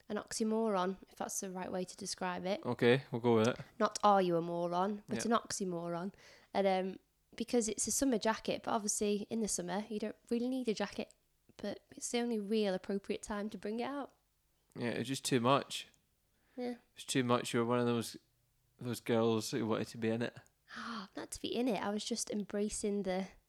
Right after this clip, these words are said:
Speaker 1: the vibe. That
Speaker 2: The
Speaker 1: was
Speaker 2: vibe
Speaker 1: all.
Speaker 2: of
Speaker 1: I was
Speaker 2: Legally
Speaker 1: embracing the
Speaker 2: Blonde.
Speaker 1: vibe, and we went to see your friend Lucille. She was in
Speaker 2: Lucille
Speaker 1: it, wasn't
Speaker 2: Cliff.
Speaker 1: she?
Speaker 2: Yeah.
Speaker 1: Yeah. So I was just being supportive, wearing a nice sparkly pink jacket.
Speaker 2: Great. <laughs> We'll go with that,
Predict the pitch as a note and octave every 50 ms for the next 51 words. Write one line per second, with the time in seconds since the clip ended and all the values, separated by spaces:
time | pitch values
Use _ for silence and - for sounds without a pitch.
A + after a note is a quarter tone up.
0 | _ - G3+ F#3 F3 G3 F#3+ A3 B3+ B3+ A#3+ A3+ G#3 G3+ - G#3+ A#3 - - A2+
1 | A2+ A#2+ A#2+ B2 B2 - A3 A3+ A2+ A2 A#2 A#3 A#3+ A#3+ A#3 B3 A#3 A#3+ A#3+ B3+
2 | - A#3+ A#3+ B2 - C4+ C4 A#3+ A3 A#3 A#3+ B3 B3+ B3+ B3 A#3 A3 A3 G#3+ G#3+
3 | G#3+ - - - - - - - _ _ _ _ B3 B3 A#3+ A#3 B3 A#3 A#3+ -
4 | - B3+ A#3 A3+ G#3 A3 - - C4 B3+ A3+ A#3 D4 G4+ A4+ - - - _ _
5 | _ _ B3 A#3+ - - B3 A3 G#3 A#3+ E4 G#4 - - - - - C#4 - -
6 | - - - - C3 C3+ - - C3+ B2 - C#4+ E4+ - - _ _ _ _ _
7 | _ - C#3+ D3 D#3+ - - - - - _ G4+ - G#3 - B3 A#3+ B3 A#3+ -
8 | A#3+ - A#3+ A#3+ A#3 A3 - - - C#4 D#4+ D#4 - - A3 G#3 G#3+ G#3 G#3 G3+
9 | G3+ G#3 G3+ G#3 G#3 G#3 A3 - - - - - - - - G#3+ G#3+ G#3+ - -
10 | A3 - A3+ G#3 - - C4 C4+ - _ - B3 - _ _ _ _ _ _ -
11 | _ _ _ - - F3 D#3 C3 - - _ _ _ _ _ _ - - - -
12 | - - - - - - - - - _ G#4 - - - - - - - - -
13 | - D#3+ C#3 E3 D#3+ D3+ C3+ A#2+ A2+ A2 G#2+ -